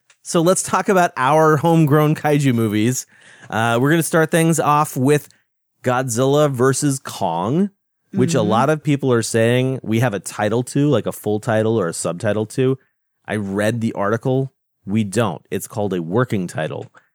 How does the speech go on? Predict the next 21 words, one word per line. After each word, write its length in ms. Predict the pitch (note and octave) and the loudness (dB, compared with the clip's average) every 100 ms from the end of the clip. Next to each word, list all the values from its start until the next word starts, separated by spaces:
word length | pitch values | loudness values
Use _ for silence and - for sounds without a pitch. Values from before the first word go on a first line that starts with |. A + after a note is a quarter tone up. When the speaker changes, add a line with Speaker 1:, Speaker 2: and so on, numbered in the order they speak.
| _ _ - | _ _ -8
Speaker 1:
which 320 | G#2 - - _ _ - | -6 -6 -12 _ _ -10
they're 120 | G#2+ | -8
saying 260 | - A#2 G#2 | -2 -2 -2
it's 120 | - | -4
called 300 | A2 F2+ - | -4 -4 -4
Godzilla 380 | F#2 E2+ G2+ G2 | -6 -2 -2 0
versus 280 | G2+ G#2+ F#2 | -2 -4 -8
King 300 | - A2 G2+ | -6 -6 -4
Kong 480 | G2+ F#2+ F#2+ F#2 A#2+ _ - | -4 -4 -4 -8 -12 _ -4
Apex. 680 | A#2+ B2 D#2 B1 - - - _ _ _ _ _ _ _ _ - | -4 -4 -8 -10 -14 -16 -18 _ _ _ _ _ _ _ _ -6
It 180 | B2+ | -4
might 340 | G#2 G2+ B2+ - | -4 -2 -2 0
be 120 | C#4 | -4
called 300 | - F2+ E2+ | -2 -4 -4
that 260 | G#2+ D2 - _ _ _ | -6 -8 -10 _ _ _
when 220 | G2+ A2+ | -4 -2
we 80 | A2 | -2
get 240 | G#2 A2+ G2+ | -2 -4 -2
down 280 | G2+ G#2 | -4 -2
to 220 | F#2 A2+ E2 | -4 -4 -6
it 140 | - | -8